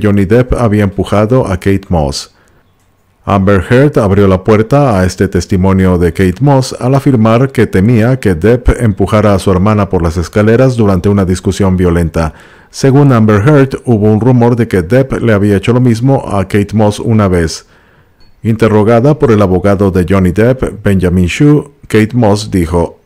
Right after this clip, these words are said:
"Estábamos saliendo de la habitación y Johnny salió antes que yo.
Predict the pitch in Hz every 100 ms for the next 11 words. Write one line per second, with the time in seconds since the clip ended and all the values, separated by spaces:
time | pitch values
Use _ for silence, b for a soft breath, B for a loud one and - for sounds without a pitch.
0 | - 95 113 104 98 95 92 - - 131
1 | 110 110 107 101 95 95 87 120 143 160
2 | 123 151 123 120 151 156 123 104 - 110
3 | 90 95 - 90 80 78